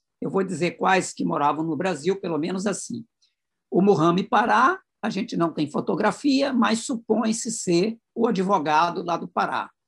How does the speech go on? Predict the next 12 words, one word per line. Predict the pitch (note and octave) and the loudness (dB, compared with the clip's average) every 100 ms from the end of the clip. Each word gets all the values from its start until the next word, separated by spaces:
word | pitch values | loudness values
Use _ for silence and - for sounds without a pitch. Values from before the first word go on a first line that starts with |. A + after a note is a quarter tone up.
| _ _ _ _ _ | _ _ _ _ _
Migue-, | A3 C4 G#3 A3 - | 2 2 4 2 4
Miguel | A#3+ A3+ G#3 G3 F#3 | 4 6 4 4 2
Shelley, | - - E3+ E3+ D3+ B2+ A2 - _ _ _ _ _ _ - | -2 0 2 4 2 -2 -6 -12 _ _ _ _ _ _ 0
é, | D#3 D3 C#3+ C#3 C3+ B2+ C3 - _ C4 | 4 4 4 4 2 0 -4 -10 _ 2
e | C4+ D4+ F3+ - _ _ - | 6 6 4 -4 _ _ -2
a | D#3 | 0
irmã | D3+ C#3 D#3 A#3 G3+ | 0 -2 0 0 0
de | E3+ | -2
Miguel | D3+ C3+ B2+ | -4 -4 -4
Shelley | - - F3 E3+ B2+ - | -6 0 2 4 0 -2
e | - | -4
Berta | B2 E3 G3 - - | -2 0 0 -2 -12